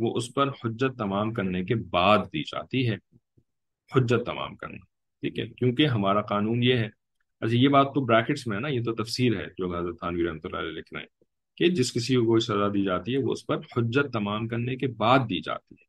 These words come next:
क्योंकि हमारा कानून ये है कि हम कभी सजा नहीं देते, वमा कुन्ना मुअज्जिबीना,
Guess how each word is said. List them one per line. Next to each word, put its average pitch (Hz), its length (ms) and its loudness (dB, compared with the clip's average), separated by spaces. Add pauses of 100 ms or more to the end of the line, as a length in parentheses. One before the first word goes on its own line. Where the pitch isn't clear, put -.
(640)
क्योंकि 135 340 4
हमारा 98 340 0 (100)
कानून 120 320 0
ये 123 120 2
है 127 140 0
कि 170 180 8 (840)
हम 127 260 2 (920)
कभी 143 400 2
सजा 127 380 2
नहीं 113 320 0
देते, 90 400 -2 (800)
वमा 127 320 2
कुन्ना 127 420 0
मुअज्जिबीना, 90 960 -4